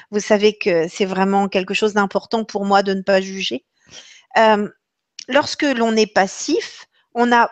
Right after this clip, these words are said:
beaucoup de raisons qui sont complètement louables de l'être.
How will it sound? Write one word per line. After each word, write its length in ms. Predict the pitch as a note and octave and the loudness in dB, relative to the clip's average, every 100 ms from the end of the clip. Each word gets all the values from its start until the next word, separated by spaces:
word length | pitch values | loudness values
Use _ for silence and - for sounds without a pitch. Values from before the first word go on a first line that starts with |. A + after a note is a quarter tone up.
| - | -6
beaucoup 440 | G#3 C4 D4+ E4+ | -6 -4 -2 -2
de 80 | C4+ | 0
raisons 520 | A3 A#3 G#3+ G#3+ A3+ | 0 0 0 -2 -6
qui 160 | A3+ G#3+ | -8 -14
sont 260 | - A3 G3+ | -10 -8 -8
complètement 720 | - C#4 B3 A3+ - A3 G#3+ | -10 -10 -2 -2 -2 -2 -2
louables 500 | G#3 A3 B3 F#3+ F3+ | 0 2 2 0 -6
de 120 | F3+ | -4
l'être. 460 | F3 E3 D#3+ - | -2 -2 -4 -10